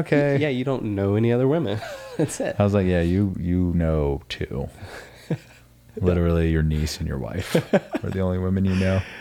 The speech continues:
Speaker 2: It's true.
Speaker 1: Yeah, good
Speaker 2: That's all
Speaker 1: for
Speaker 2: I,
Speaker 1: you.
Speaker 2: that's all I need to know, Dad.
Speaker 1: That's all you need.
Speaker 2: That's all I need.
Speaker 1: I agree. I agree.
Speaker 2: Women, who needs them? Am I right? <laughs>
Speaker 1: You're right.
Speaker 2: I'm wrong.
Speaker 1: I kinda need it. No, I'm just
Speaker 2: Yeah,
Speaker 1: kidding.
Speaker 2: no. You need, you need a woman in your life. You got your mother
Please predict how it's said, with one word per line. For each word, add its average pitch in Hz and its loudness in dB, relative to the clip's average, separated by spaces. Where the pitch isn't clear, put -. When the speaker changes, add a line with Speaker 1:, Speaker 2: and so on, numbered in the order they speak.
Speaker 2:
It's - -18
true. 131 -2
Speaker 1:
Yeah, 113 4
good 135 6
Speaker 2:
That's - 2
all 113 0
Speaker 1:
for 113 2
Speaker 2:
I, - 4
Speaker 1:
you. 92 4
Speaker 2:
that's 82 2
all 120 0
I 120 -2
need 113 -2
to 151 -8
know, 98 0
Dad. 101 0
Speaker 1:
That's 98 0
all 104 6
you 113 6
need. 147 2
Speaker 2:
That's - -12
all 107 -4
I 107 -2
need. 101 -2
Speaker 1:
I 82 4
agree. 104 4
I - 2
agree. 90 4
Speaker 2:
Women, 120 2
who 117 0
needs 117 0
them? 110 0
Am 110 0
I 110 2
right? 131 2
<laughs> - -10
Speaker 1:
You're 95 6
right. 104 2
Speaker 2:
I'm 101 -4
wrong. - -10
Speaker 1:
I 120 4
kinda 107 6
need 90 2
it. - -6
No, 98 4
I'm - -6
just 113 4
Speaker 2:
Yeah, 113 4
Speaker 1:
kidding. - 2
Speaker 2:
no. 95 -4
You 127 -2
need, 160 2
you 127 2
need 160 2
a 127 2
woman 101 0
in 98 -2
your 90 -4
life. 110 -2
You 135 -4
got 160 -2
your 110 0
mother 127 -2